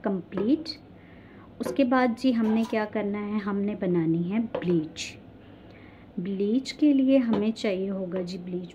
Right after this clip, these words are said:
powder। मैं आपको बना के भी बता देती हूँ, वैसे जितनी आपको ज़रूरत हो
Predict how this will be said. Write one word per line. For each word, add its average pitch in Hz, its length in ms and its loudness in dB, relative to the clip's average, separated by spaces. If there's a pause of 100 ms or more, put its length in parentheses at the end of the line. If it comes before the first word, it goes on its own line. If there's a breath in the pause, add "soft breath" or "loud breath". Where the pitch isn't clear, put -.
(100)
powder। 190 440 -2 (1500 loud breath)
मैं 220 140 -2
आपको 247 520 0 (340)
बना 175 340 0
के 226 160 0
भी 247 160 4
बता 247 360 4
देती 233 280 2
हूँ, 233 240 4 (400)
वैसे 208 300 0
जितनी 202 440 -2
आपको 208 580 -2 (300)
ज़रूरत 202 580 -2
हो 214 100 0